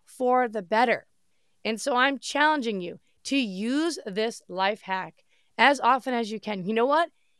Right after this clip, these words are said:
Is it a little bit extra work? Yeah, it is.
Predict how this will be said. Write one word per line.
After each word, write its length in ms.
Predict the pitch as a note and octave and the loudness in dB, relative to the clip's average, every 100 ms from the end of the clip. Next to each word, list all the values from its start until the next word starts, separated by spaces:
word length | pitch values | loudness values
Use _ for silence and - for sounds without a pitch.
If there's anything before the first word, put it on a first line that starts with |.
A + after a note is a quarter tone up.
| _ | _
Is 180 | C4 D4+ | -2 0
it 100 | D#4+ | -2
a 80 | C#4 | -2
little 240 | C#4+ D#4 | -2 -2
bit 180 | C#4 - | -2 -2
extra 380 | G#3+ A#3+ - A3+ | -2 -4 -4 -4
work? 360 | F#3 G3+ D#4+ _ _ _ - | 0 0 0 _ _ _ -2
Yeah, 320 | F#3 B3 B3 | 4 4 4
it 60 | A3+ | 2
is. 420 | C#4+ - - | -2 -4 -12